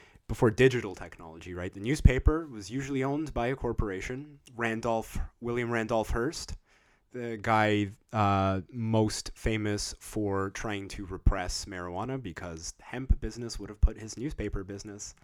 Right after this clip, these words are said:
out. You know, he cracked down hard on people trying to dissent against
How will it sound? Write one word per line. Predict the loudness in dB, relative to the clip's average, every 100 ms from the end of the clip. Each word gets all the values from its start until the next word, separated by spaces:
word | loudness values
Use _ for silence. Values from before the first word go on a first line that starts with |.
| _ _ -12
out. | -10 -12 -18 -20 -8
You | -4
know, | -2
he | -2 -2 -2 -2 -4
cracked | -2 -2 -2 -6
down | -4 -4 -4
hard | -8 -6 2 4 4 0 -4 -8
on | -4 -2 -2 -6 -12 -16 _ _ _ _ -4
people | -2 0 0 -4
trying | -6 -4 -2 -2 -6
to | -8 -6
dissent | -4 -2 -2 -4 -6
against | -8 -6 -6 -8 -12 -14